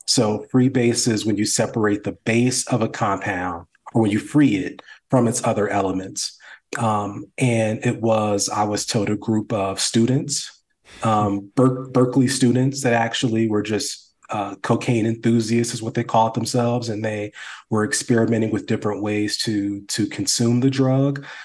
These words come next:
And they came up with this way to make cocaine smokable. And that's what crack is. Crack is chemically the same substance as powder cocaine. It's just smokable because its base has been freed from the other elements.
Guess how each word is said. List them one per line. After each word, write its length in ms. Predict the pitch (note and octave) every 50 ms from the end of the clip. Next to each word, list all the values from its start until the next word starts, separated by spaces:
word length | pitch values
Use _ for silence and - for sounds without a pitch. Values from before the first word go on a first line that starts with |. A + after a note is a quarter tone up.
| - _ -
And 120 | A#2+ A2+
they 120 | A2+ A2 G#2
came 420 | - - - A#2+ A#2 A2+ A2+ G#2+
up 300 | A2 B2 C3 C3 C3 -
with 200 | A#2 A2 G#2 - -
this 260 | A2 G#2 F#2+ - -
way 240 | G#2+ A2+ A2 G#2+ G2+
to 80 | G#2
make 360 | G2+ G#2 G2 G2 F#2 F#2+ - -
cocaine 420 | - - - - - - G2 F#2+ -
smokable. 640 | - - A#2+ A#2 C3 B2 - - - F#2+ - - _ _ _ - - - - - - - - -
And 280 | - A#2+ A2+ A2 A2 G#2+
that's 220 | A2 D3+ E3+ D#3 -
what 140 | D3+ C#3+ D3
crack 340 | - D3 B2 A2+ - -
is. 240 | C#3 G2+ F#2 F2+ -
Crack 380 | - - - B2 A#2 A#2 - B2
is 320 | G#2+ - - - _ _ -
chemically 720 | - - D3 D3+ D3 D3 D3 B2 A2 G#2 G#2 G#2 G#2 - -
the 80 | - G#2+
same 420 | - - - C3 A#2+ A#2 A#2 A2+
substance 640 | A2 - - - - - - - G2 G2 G2 F#2 - -
as 340 | - A2 G#2 G2 - - -
powder 340 | - B2+ B2+ C3 C#3 C3+
cocaine. 640 | B2+ C3+ - F#2+ F#2 - F#2+ F#2 F2+ F2 F2 F2 F#2 - - - - - - -
It's 180 | - A#2+ - -
just 280 | - A2 G2+ - - -
smokable 460 | F#3+ A3 G#3+ - G2+ E2+ E2 E2 -
because 460 | G#2 F#2+ F#2 - A2 G2 G2 F#2+ G2+
its 320 | G2+ F#2+ F#2 - - -
base 280 | - - A#2 A2 G#2 -
has 140 | A#2 G2 -
been 140 | A2 G#2 G2+
freed 360 | - - - A2 G#2 G2+ -
from 140 | - F#2+ F#2+
the 120 | F#2+ G2
other 180 | F#2+ F#2 G2 A2
elements. 500 | A2+ G#2 F#2+ F2+ F2 E2+ - - -